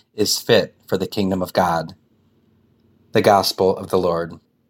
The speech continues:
Don't miss the boat. I don't know if you've ever seen one of those videos. There's one that came out about last month, a viral video of a couple who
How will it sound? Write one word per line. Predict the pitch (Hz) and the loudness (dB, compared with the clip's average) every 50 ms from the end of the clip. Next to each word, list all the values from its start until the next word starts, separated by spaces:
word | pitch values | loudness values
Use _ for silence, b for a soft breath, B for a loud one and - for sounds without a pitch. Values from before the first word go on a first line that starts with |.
| _ _ _ _ _ _ _ _ _ _ _ _ _ _ _ _ _ _ _ _ _ b b b b b b b b b _ - | _ _ _ _ _ _ _ _ _ _ _ _ _ _ _ _ _ _ _ _ _ b b b b b b b b b _ 2
Don't | 113 135 135 139 151 - - | 4 6 6 6 4 0 -6
miss | 123 127 127 120 117 - - | -10 -2 0 0 0 0 -2
the | - 110 | -2 2
boat. | 101 117 107 95 - - - - - - - - _ _ _ _ _ _ _ _ _ _ _ _ _ _ _ _ _ _ _ _ _ _ - | 4 6 6 6 4 2 -2 -4 -4 -4 -4 -6 _ _ _ _ _ _ _ _ _ _ _ _ _ _ _ _ _ _ _ _ _ _ 2
I | 117 | 4
don't | 123 123 | 6 6
know | 123 | 4
if | 120 - | 4 0
you've | 127 117 117 | -4 -6 -2
ever | 117 113 113 107 | 4 4 6 4
seen | - - 123 120 113 113 | 4 4 4 4 6 6
one | 113 113 | 6 6
of | 110 101 | 6 6
those | 110 107 98 95 | 6 6 6 4
videos. | 98 110 110 107 110 104 101 95 104 | 4 6 6 8 8 8 6 4 2
There's | 107 104 95 98 | -2 -10 -4 2
one | 110 110 110 107 101 | 4 4 4 4 4
that | 101 95 | 2 0
came | - - 107 104 101 | 0 0 0 2 4
out | 101 98 | 4 4
about | 101 95 101 101 95 101 | 4 6 6 6 6 6
last | 101 104 101 - - | 6 6 6 4 2
month, | 104 101 98 98 92 - | -4 -10 -14 -18 -12 -4
a | 98 95 92 | 0 0 0
viral | 92 95 98 104 98 98 98 98 92 | 2 2 2 4 6 6 4 4 4
video | - 101 101 98 95 | 4 4 6 6 4
of | 92 92 | 4 2
a | 92 | 0
couple | - _ - 110 - - 101 98 92 | -2 _ -10 -18 -16 -14 -14 -16 -16
who | 95 101 101 98 95 92 | -16 -14 -6 -4 -4 -4